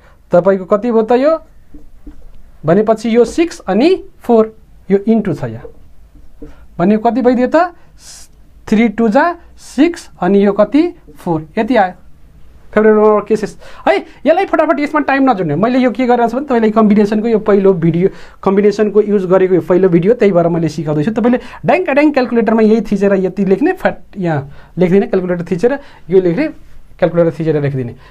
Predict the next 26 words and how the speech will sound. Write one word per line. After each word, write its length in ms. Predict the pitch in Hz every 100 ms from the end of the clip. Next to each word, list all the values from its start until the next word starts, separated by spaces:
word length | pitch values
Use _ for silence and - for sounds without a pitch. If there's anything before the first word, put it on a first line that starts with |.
| -
यो 100 | 180 190
मैले 200 | 190 175
तपाईँलाई 260 | 165 165 233
practice 340 | - 170 147
गराइरहेको 320 | 151 139 127 113
छु 100 | 127
यसरी। 220 | - 104 - - -
ल, 40 | 175 - - - -
भनेको 340 | 185 254 262 294 -
अब, 160 | - 247
अब 320 | 277 240 247
यसको 320 | 269 277 269
लागि 160 | 262 254
के 160 | 262 262
भइदियो 280 | 269 247 262
त? 160 | 254 - - - - - - - -
ल, 160 | 151 143 - - -
यसको 220 | 220 226 262
लागि 160 | 269
के 160 | - 269
भयो 140 | 262
त? 240 | 254 123 - - - - - - - - - - - - - - - - - - - - - - - - -
भनेपछि 380 | 175 208 220 220
के 140 | 269
गर्छौँ 300 | 254 254 262
हामी? 260 | 247 269